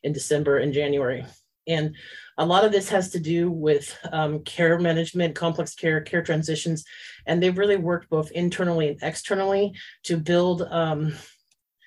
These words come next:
tools around our patients, from whether it's our frequent patients who we see a lot in, uh, inpatient, and recognizing them, developing system-wide care plans so that if that patient hits anywhere in the system, whether it's ambulatory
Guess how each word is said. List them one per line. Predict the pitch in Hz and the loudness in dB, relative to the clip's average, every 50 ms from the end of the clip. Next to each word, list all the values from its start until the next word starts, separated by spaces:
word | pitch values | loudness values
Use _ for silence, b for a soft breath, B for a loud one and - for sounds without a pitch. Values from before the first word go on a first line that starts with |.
| b b b b b b b b b b b b b _ _ - | b b b b b b b b b b b b b _ _ -2
tools | - 240 233 214 185 180 | 2 4 6 6 4 4
around | - 180 175 180 175 175 175 180 180 | 0 0 2 2 2 4 2 2 0
our | - 180 170 | 0 -2 -2
patients, | - 185 165 151 - 143 127 - | 0 0 -2 -2 -2 -4 -6 -8
from | - - 175 170 165 | -4 -2 0 2 2
whether | 165 170 165 170 165 | 4 4 6 6 4
it's | 151 151 170 | 4 4 2
our | 165 151 | -2 -2
frequent | 156 - 196 202 - 190 190 175 156 147 B B B B | 0 -2 -2 -2 -2 -2 -4 -4 -4 -6 B B B B
patients | - 214 202 196 - 202 190 185 | 6 6 6 6 4 0 0 0
who | 190 170 | 0 0
we | 165 175 170 | 2 0 0
see | 156 - 170 165 | 0 0 2 2
a | 151 | 2
lot | 147 151 147 165 165 - | 4 4 4 2 2 2
in, | 170 175 170 170 165 - - | 0 -2 0 0 -2 -2 -4
uh, | 165 160 156 160 | -4 -4 -2 -2
inpatient, | 180 175 165 - 190 180 180 - 175 - | -2 -2 0 2 0 0 2 0 0 0
and | 170 170 156 | -2 -2 0
recognizing | 151 170 170 - 185 180 165 170 180 180 185 180 170 | 0 0 0 0 -2 -2 -2 -2 -2 -2 -2 -2 0
them, | 185 185 175 | 2 2 2
developing | 160 156 143 156 156 165 165 160 - 165 156 151 | 2 0 2 4 4 4 4 0 -2 -4 -4 -4
system-wide | 156 - 180 170 - - 175 165 156 151 151 156 | -4 -4 -6 -8 -4 -4 -2 0 2 0 0 0
care | - 165 165 | 0 -2 -2
plans | 165 - 180 180 185 185 185 | 0 0 0 0 0 0 0
so | - 156 151 | 0 0 2
that | 156 147 - B B B B B B B - | 2 0 -2 B B B B B B B -4
if | 185 190 185 | -4 -2 2
that | - 180 170 - | 2 2 2 2
patient | - 196 175 170 - 175 165 | 0 -2 -2 0 0 -4 -4
hits | - - 185 180 - - - | -4 -4 -4 -4 -4 -6 -4
anywhere | 170 170 185 185 180 170 165 | 0 0 2 2 4 4 4
in | 165 156 | 4 2
the | 151 | 2
system, | 147 - - 175 - - 190 185 | 0 -2 -2 -4 -2 -2 0 0
whether | 175 160 156 156 | 2 2 2 2
it's | 139 139 - - | 0 -2 -4 -4
ambulatory | 170 175 180 175 170 165 - - 180 175 175 175 180 180 - | -2 -2 0 0 -2 -4 -4 -4 -2 -2 0 0 -2 -2 -6